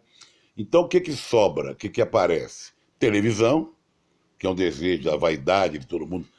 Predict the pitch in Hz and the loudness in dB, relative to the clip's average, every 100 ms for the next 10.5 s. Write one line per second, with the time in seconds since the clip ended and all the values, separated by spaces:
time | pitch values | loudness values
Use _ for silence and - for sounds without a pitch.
0 | _ - 131 127 120 104 - 95 87 87 | _ -2 0 2 2 2 -4 -4 -2 -2
1 | 98 92 90 90 87 92 92 101 87 113 | 0 0 0 -2 -2 -4 -4 -4 -2 -2
2 | 131 - _ _ - 110 110 110 104 104 | -2 -6 _ _ -4 -2 0 0 2 2
3 | 104 92 98 - 104 90 92 98 98 92 | 2 0 0 0 -2 0 0 0 -2 -2
4 | 104 92 95 104 110 87 71 - - _ | -2 0 0 0 -2 -2 -4 -8 -14 _
5 | - - _ _ _ - 113 107 110 107 | -20 -20 _ _ _ -4 -2 0 2 2
6 | 107 90 127 131 127 139 156 131 95 120 | 0 0 0 2 2 2 4 2 2 0
7 | 139 135 - 127 104 - 85 87 78 87 | 0 0 2 2 4 0 -2 0 0 0
8 | 82 95 92 113 98 - 85 85 71 - | 0 -4 -2 0 0 0 -4 -4 -4 -4
9 | 90 92 80 82 76 - 85 90 82 76 | -2 -2 0 -2 -4 -6 -4 -2 -4 -8
10 | - 90 92 82 | -6 -2 -2 -4